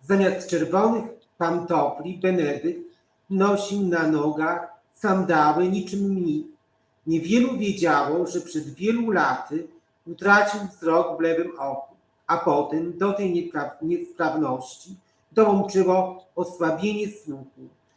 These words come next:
Ciało wyszczuplało, lecz cała postać promieniała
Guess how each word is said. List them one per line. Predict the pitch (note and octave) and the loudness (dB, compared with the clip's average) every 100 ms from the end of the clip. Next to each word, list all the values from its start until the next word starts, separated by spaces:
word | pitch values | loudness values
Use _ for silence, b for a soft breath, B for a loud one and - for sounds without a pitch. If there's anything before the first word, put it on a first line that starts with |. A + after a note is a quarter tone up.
| _ _ | _ _
Ciało | - F#3+ F3 F3 F3 | 6 8 10 8 6
wyszczuplało, | F3 - F3 D#3 E3+ D3+ D3 E3 D#3+ - E3 | 0 -6 -10 -4 0 0 0 -2 -6 -8 -2
lecz | E3+ E3 - | -2 -4 2
cała | A3+ B3 B3 | 6 6 4
postać | F3 D#3 - D#3+ F3 - - - _ _ - | 2 -2 -2 -2 -2 -2 -10 -18 _ _ -2
promieniała | G3 F3+ F3 E3+ E3+ E3+ F3+ F3+ F3+ | 2 4 4 4 2 2 2 0 -4